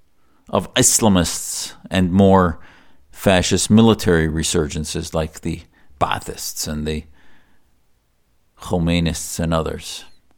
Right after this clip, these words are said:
This will continue to be back and forth until ultimately, hopefully, the good rise up as victors over the evil. Who are the good? Those that believe in the Universal Declaration of Human Rights.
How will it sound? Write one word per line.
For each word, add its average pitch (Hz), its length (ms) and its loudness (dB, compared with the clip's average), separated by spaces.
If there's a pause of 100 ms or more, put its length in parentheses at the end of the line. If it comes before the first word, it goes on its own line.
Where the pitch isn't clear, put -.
(2250)
This - 180 -6
will 104 80 0
continue 101 440 -2
to 92 60 -2
be 87 140 -4
back 95 400 0
and 87 120 -4
forth 101 420 4
until 87 300 -2
ultimately, 92 500 2
hopefully, 113 640 2 (840)
the 104 100 2
good 127 460 4 (1200)
rise 98 380 4
up 101 240 0
as 85 160 0
victors 90 600 0 (100)
over 85 240 0
the 82 100 -4
evil. 76 400 -6 (2000)
Who 98 180 0
are 90 100 4
the 87 100 -4
good? 87 300 0
Those 87 220 0
that 87 180 -4
believe 90 500 -2
in 85 100 -8
the 85 80 -6
Universal 87 440 -6
Declaration 85 580 -6
of 80 100 -8
Human 85 240 -4
Rights. 87 600 -6